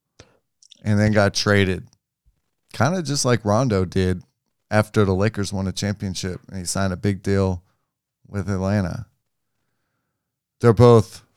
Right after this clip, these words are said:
far past their primes, <laughs> if you ask me.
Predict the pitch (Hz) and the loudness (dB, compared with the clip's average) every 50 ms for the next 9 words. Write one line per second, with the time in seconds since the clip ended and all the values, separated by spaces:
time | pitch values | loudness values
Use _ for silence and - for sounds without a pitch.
0 | _ _ _ - 120 120 127 127 113 - - 101 90 87 85 - - 92 87 - | _ _ _ 0 4 6 6 6 6 4 2 2 2 2 0 -2 -4 -4 -2 0
1 | - 98 90 87 85 85 87 - - - - - - - - 160 135 - - - | 2 2 2 2 0 -2 -6 -8 -8 -8 -8 -10 -12 -16 -16 -18 -18 -18 -20 -20
2 | - _ _ _ _ _ _ _ _ _ _ - - 104 95 90 85 - 101 98 | -20 _ _ _ _ _ _ _ _ _ _ -4 0 2 2 2 2 0 0 0
3 | 95 90 85 80 | 0 0 0 -4